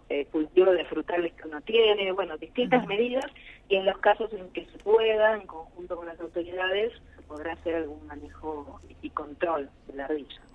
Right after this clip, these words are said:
Speaker 2: Ujú. Mariela, hablando de conductas, ¿cuáles son las recomendaciones para los ciudadanos? ¿Cómo debemos actuar correctamente si vemos una ardilla?
Speaker 1: Bien, eh, te agradezco la pregunta, porque vos sabés que en este tema y en el estudio que hemos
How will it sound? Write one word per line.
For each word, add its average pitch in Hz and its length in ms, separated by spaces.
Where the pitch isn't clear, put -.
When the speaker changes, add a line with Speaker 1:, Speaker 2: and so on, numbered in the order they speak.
Speaker 2:
Ujú. 185 300
Mariela, 247 460
hablando 269 280
de 254 120
conductas, 190 840
¿cuáles 277 260
son 269 140
las 269 140
recomendaciones 185 680
para 185 200
los 165 100
ciudadanos? 190 640
¿Cómo 233 240
debemos 196 460
actuar 214 460
correctamente 202 960
si - 220
vemos 196 300
una 175 160
ardilla? 165 400
Speaker 1:
Bien, 240 420
eh, 202 200
te 226 80
agradezco 240 420
la 247 120
pregunta, 214 500
porque 180 240
vos 214 160
sabés 254 240
que - 100
en 240 140
este 240 160
tema 269 500
y 180 160
en 175 120
el 180 120
estudio 269 400
que 240 120
hemos 226 180